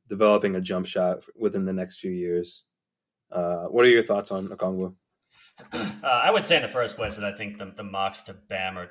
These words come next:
Speaker 2: kinda silly. I think, excuse me, the comparisons to Bam, uh, are pretty silly. Basically, I think that that's a bit of a lazy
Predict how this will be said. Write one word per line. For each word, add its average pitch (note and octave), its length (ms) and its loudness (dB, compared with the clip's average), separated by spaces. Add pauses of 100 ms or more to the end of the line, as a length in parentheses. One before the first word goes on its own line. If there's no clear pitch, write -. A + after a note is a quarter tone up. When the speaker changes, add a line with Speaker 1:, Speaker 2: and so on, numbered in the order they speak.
(120)
Speaker 2:
kinda F2+ 160 -14
silly. F#2+ 440 -8 (1120)
I B2 100 -4
think, A2 200 -6
excuse B2 260 -8
me, A2 60 -10
the G#2+ 80 -8
comparisons G#2 520 -8
to - 60 -18
Bam, F2+ 300 -12 (180)
uh, F#2+ 220 -8 (240)
are G#2+ 120 -6
pretty G#2 240 -10
silly. G#2 340 -6
Basically, G2+ 480 -6
I G2 80 -4
think G#2 320 -10
that F#2+ 280 -4 (960)
that's E3 140 -8
a D#3+ 40 -2
bit E3+ 120 2
of C3 60 2
a A#2 100 0
lazy A2 680 -4